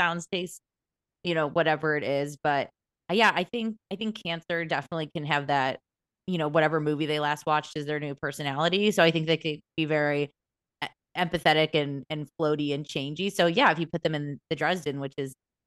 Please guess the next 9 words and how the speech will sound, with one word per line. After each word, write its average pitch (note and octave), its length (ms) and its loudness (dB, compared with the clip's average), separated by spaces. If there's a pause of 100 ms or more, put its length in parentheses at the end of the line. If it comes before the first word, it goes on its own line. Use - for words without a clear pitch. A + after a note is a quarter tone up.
(260)
stone F3 540 4
walls D3 560 2
and C3+ 280 -8
good D#3 200 -4 (120)
booths D#3+ 460 -2
and D3 320 2 (260)
there's D3 200 -4
music, E3 260 0
like, C#3 220 2